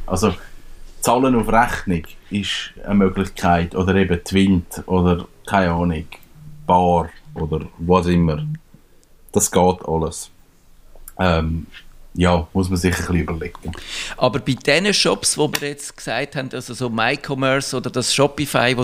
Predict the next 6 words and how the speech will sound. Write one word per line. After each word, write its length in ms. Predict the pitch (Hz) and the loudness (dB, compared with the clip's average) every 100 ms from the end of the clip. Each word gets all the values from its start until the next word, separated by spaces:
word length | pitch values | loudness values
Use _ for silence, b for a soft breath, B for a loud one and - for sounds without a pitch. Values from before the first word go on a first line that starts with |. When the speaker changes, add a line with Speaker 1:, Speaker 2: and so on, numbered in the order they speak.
| - | -2
Speaker 2:
du 320 | 135 143 - - - | -2 -2 -4 -8 -2
empfohlen 480 | 120 - 127 127 117 | -2 0 2 4 2
hast, 240 | 117 - B B B B - | 0 -4 B B B B -2
dort 260 | 147 160 170 | 2 2 0
sind 360 | - 135 120 123 | 0 0 -2 -2
die 320 | 127 123 | 2 2